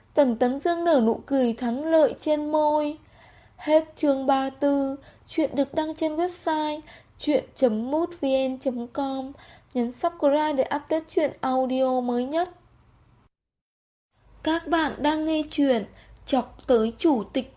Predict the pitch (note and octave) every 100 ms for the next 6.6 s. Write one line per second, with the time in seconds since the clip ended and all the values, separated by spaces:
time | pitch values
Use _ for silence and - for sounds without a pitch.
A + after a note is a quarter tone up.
0 | - C4+ G#3 F#3+ B3 B3+ A#3 A3 G#3 -
1 | - - D#4 B3+ D#4+ E4+ - E4+ D4 A#3
2 | G3 - - - - D4+ D#4+ - D4+ C4
3 | B3 - C#4 - - - C#4+ B3 - -
4 | - - - - C#4+ - A3 A3+ C4+ C4+
5 | C4 C#4+ C#4 D#4 D4+ - C#4 C#4 C4+ C#4+
6 | - - - - C#4 -